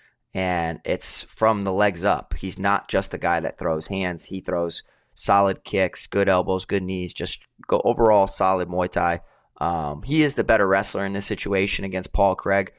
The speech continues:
who's a, an excellent and sneaky jiu-jitsu artist. But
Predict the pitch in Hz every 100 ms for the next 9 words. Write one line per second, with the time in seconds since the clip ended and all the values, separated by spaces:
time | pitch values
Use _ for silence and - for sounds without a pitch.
0 | _ _ - 107 98 95 90 - 98 -
1 | 104 - - 135 135 - _ _ _ _
2 | - 98 98 - - 120 113 101 92 104
3 | - 95 87 80 80 - - 104 -